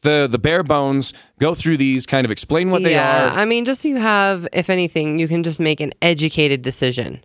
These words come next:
Speaker 1: Right.
Speaker 2: Just one way or the other. Just
Speaker 1: And,
Speaker 2: educate yourself.
Speaker 1: and this isn't even
Speaker 2: That's
Speaker 1: all of
Speaker 2: it.
Speaker 1: them,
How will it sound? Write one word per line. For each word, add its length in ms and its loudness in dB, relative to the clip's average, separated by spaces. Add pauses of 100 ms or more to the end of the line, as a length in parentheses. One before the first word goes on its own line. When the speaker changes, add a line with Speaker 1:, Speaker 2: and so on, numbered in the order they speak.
Speaker 1:
Right. 100 0
Speaker 2:
Just 180 0
one 240 0
way 200 2
or 40 0
the 180 0
other. 380 -2
Just 160 -2
Speaker 1:
And, 20 -4
Speaker 2:
educate 420 -2
yourself. 120 -4
Speaker 1:
and 80 0
this 160 0
isn't 200 0
even 140 2
Speaker 2:
That's 120 2
Speaker 1:
all 80 -2
of 60 -2
Speaker 2:
it. 40 -4
Speaker 1:
them, 140 -6